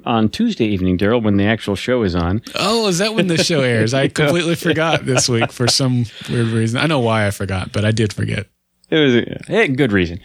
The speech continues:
Speaker 2: Yeah.
Speaker 1: He, uh, but anyway, Lucas O'Connor, the writer, tweeted, "I was in the same high school class as Dominic himself."
Speaker 2: That's
Speaker 1: So
Speaker 2: cool.
Speaker 1: that's very interesting. The actor,
Speaker 2: Yeah.
Speaker 1: his name is Winston Duke, or at least that's the Twitter handle, Winston Duke. Brighton High School. Whoop, whoop.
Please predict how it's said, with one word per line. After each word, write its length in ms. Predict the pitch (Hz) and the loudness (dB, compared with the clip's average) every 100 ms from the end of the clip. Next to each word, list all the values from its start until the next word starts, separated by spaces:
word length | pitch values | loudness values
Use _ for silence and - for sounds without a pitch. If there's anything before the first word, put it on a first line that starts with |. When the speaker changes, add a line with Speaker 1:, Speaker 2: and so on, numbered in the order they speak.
| - | -4
Speaker 2:
Yeah. 100 | - | -2
Speaker 1:
He, 300 | 240 262 220 | 0 0 2
uh, 260 | 180 127 | 2 0
but 160 | 156 202 | 0 0
anyway, 240 | 240 156 | 2 2
Lucas 320 | 139 233 214 180 | 2 2 0 0
O'Connor, 520 | 175 180 175 151 131 - | 0 0 2 0 -2 -8
the 240 | 156 139 | -4 0
writer, 280 | 143 175 151 | 2 2 0
tweeted, 320 | 131 165 147 | 0 -2 0
"I 120 | 156 | 2
was 180 | 202 214 | 2 0
in 80 | 180 | 0
the 80 | 160 | 0
same 280 | - 190 170 | 2 0 2
high 140 | 180 | 0
school 340 | 202 - 180 156 | -2 0 -2 -2
class 440 | - 175 151 139 | 0 2 2 0
as 320 | - 143 117 | 0 0 0
Dominic 580 | 117 123 170 202 208 196 - | -2 -2 0 2 0 -2 -4
himself." 760 | 180 170 - 185 156 98 - - _ _ _ _ | -2 0 -2 -2 -2 -2 -10 -20 _ _ _ _
Speaker 2:
That's 160 | - 277 | -4 0
Speaker 1:
So 80 | 160 | 2
Speaker 2:
cool. 140 | 156 123 | 2 2
Speaker 1:
that's 220 | 170 185 | 0 0
very 200 | 151 123 | 0 2
interesting. 380 | 113 104 135 131 | 0 0 0 2
The 200 | 131 127 | 2 2
actor, 300 | 135 202 131 | 2 2 2
Speaker 2:
Yeah. 160 | 131 | 2
Speaker 1:
his 160 | 123 107 | 0 0
name 220 | 131 127 | 0 0
is 100 | 110 | 0
Winston 500 | 110 131 131 - 120 | 0 -2 -2 -2 0
Duke, 280 | 110 127 131 | 0 0 0
or 40 | 117 | 0
at 40 | |
least 180 | 120 117 | 0 2
that's 180 | 117 98 | 0 0
the 80 | 107 | -2
Twitter 280 | - 123 | 0 2
handle, 280 | 104 104 104 | 2 2 0
Winston 420 | 104 117 - 120 - 120 | 0 0 -2 -2 -2 -2
Duke. 320 | 104 104 - | -2 -2 -2
Brighton 300 | - 208 233 | -2 0 2
High 260 | 175 202 185 | 2 2 2
School. 480 | - 165 156 127 123 | 0 0 2 2 2
Whoop, 240 | 339 359 | 0 0
whoop. 200 | 359 339 | -2 -2